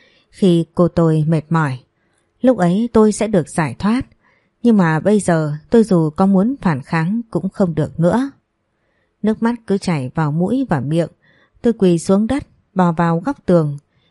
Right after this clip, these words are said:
Cô tôi tiếp tục vung cán chổi xuống, không ngừng lăng mạ. "Mày dụ dỗ người đàn ông của tao, còn xúi con trai tao đánh anh ấy,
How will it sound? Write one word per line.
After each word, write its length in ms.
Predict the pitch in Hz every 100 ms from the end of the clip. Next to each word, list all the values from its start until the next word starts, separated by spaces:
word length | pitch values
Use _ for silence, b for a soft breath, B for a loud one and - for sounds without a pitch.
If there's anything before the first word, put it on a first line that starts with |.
| _ _
Cô 120 | 190
tôi 240 | 170 175 170
tiếp 260 | 285 285
tục 160 | 165 -
vung 240 | 220 220 196
cán 220 | 185 262
chổi 220 | 190 143
xuống, 460 | 131 180 175 220 269
không 240 | - 254 208
ngừng 280 | 165 131 143
lăng 260 | 170 151
mạ. 280 | 160 151 - _ _ _ _ _ _ _ _ _ _
"Mày 260 | 170 151 135
dụ 240 | 180 175
dỗ 180 | 165 185
người 200 | 220 156
đàn 160 | 147 135
ông 220 | 180 170
của 160 | -
tao, 380 | 139 160 156 151 _ _ _ _
còn 180 | 175 160
xúi 280 | - 202 247
con 200 | 196 180
trai 220 | 180 170
tao 140 | 170
đánh 180 | 170 202
anh 180 | 233 185
ấy, 320 | 170 196